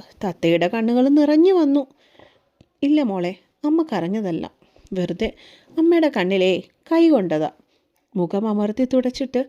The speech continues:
ദേവിക അവളെ നോക്കി ചിരിച്ചു കാട്ടി. "ആണോ?" വിതുമ്പിക്കൊണ്ടിരുന്നവൾ അമ്മയുടെ ചിരി കണ്ടതും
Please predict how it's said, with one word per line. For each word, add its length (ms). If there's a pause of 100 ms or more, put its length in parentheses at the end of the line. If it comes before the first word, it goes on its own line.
(520)
ദേവിക 340 (240)
അവളെ 340
നോക്കി 280
ചിരിച്ചു 400
കാട്ടി. 360 (440)
"ആണോ?" 320 (1080)
വിതുമ്പിക്കൊണ്ടിരുന്നവൾ 1000 (440)
അമ്മയുടെ 460
ചിരി 260
കണ്ടതും 440